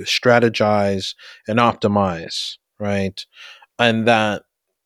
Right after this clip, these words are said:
efforts to intervene at the level of the state or the level of company policy would only fail.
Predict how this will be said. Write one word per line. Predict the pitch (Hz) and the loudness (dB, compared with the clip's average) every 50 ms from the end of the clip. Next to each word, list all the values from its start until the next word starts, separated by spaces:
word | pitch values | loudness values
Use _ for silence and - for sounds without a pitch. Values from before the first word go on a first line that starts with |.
| _ _ _ _ _ _ _ _ _ _ _ _ - | _ _ _ _ _ _ _ _ _ _ _ _ 0
efforts | 139 143 - - - 135 127 120 - - - | 0 0 0 2 2 4 4 4 2 -2 -2
to | - - | -2 -2
intervene | 123 120 - 123 113 113 131 147 147 147 143 139 139 139 135 | -2 0 0 0 0 2 2 4 4 4 4 4 4 4 4
at | 135 120 - | 2 2 2
the | - 110 | 2 2
level | 110 113 110 107 107 | 4 4 2 2 0
of | 98 92 | -2 0
the | 101 98 | 0 -2
state | - - - 123 120 123 117 120 | 0 2 4 4 4 4 4 2
or | |
the | 107 101 107 | 0 2 4
level | 113 113 110 107 110 | 4 4 4 4 2
of | 104 - | 0 2
company | - 120 107 101 - 110 107 104 | 2 0 2 2 0 -2 -2 0
policy | - 110 98 98 98 - - 98 | 0 2 2 2 2 0 -2 -6
would | 95 101 - | -4 -2 -2
only | 95 107 104 101 98 | 0 0 0 0 -2
fail. | - - - - - - - - - | -4 -6 -6 -6 -6 -6 -6 -8 -12